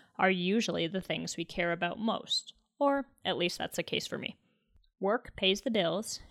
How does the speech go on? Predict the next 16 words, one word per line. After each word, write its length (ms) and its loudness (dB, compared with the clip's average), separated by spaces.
and 280 2
it 120 -6
comes 260 0
with 120 -2
hard 300 4
deadlines 520 2
and 160 0
expectations. 800 -4
Those 240 2
are 100 0
easier 340 -2
to 140 -8
fit 280 -2
into 260 -4
the 100 -4
puzzle 560 -2